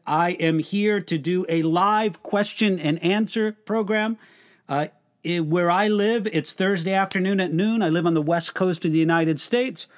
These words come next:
Wherever it is around the world that you're joining us, we're very pleased that you can make it.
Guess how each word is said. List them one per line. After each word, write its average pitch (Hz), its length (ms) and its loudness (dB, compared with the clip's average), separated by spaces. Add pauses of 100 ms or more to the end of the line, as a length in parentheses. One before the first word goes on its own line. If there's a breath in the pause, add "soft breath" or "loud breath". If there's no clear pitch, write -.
(440 soft breath)
Wherever 190 360 4
it 190 120 2
is 196 160 2
around 185 260 4
the 175 80 0
world 190 280 2
that 151 100 -4
you're 175 160 2
joining 175 440 0
us, 170 240 0
we're 135 120 2
very 160 240 2
pleased 160 580 -2
that 131 80 -2
you 143 160 -2
can 123 220 0
make 117 260 -2
it. 82 140 -12